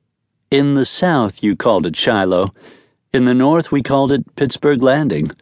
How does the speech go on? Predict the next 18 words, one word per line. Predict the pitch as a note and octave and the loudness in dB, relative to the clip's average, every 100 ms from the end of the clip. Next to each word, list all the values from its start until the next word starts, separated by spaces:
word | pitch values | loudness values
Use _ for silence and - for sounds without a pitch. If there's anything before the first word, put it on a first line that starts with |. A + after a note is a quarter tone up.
| _ _ _ _ _ _ _ _ _ | _ _ _ _ _ _ _ _ _
"How | - - E3+ G3+ - | -6 -2 0 0 -2
odd." | F3 F#3 G2+ C2 - - _ _ _ _ _ _ _ _ _ | -2 0 -2 -4 -6 -12 _ _ _ _ _ _ _ _ _
"Well, | - D3+ D3+ | 0 4 4
I | D3 | 4
remember | D#3 C3 C#3 C3+ A#2+ | 2 2 2 2 4
all | C3 B2+ | 4 4
those | C3 A#2 | 2 2
wounded | G#2+ D3+ C3+ A#2 G2 | 2 0 2 2 2
boys | C#3 C#3 A2+ G#2+ | 2 2 2 0
being | B2 A#2+ A#2 | 0 0 2
brought | B2+ B2+ | 2 2
into | B2+ A2+ | 0 -2
town. | G#2 D3 C3+ C3 B2 - - - _ _ _ _ - | -2 -2 0 0 0 -4 -12 -20 _ _ _ _ -4
I | C#3+ D#3+ | 0 2
was | B2+ A2 | 2 2
very | C#3+ C#3 A2+ | 2 4 4
young | A#2 C3+ A#2 | 4 2 0
then, | G#2+ A#2 B2+ | 0 0 0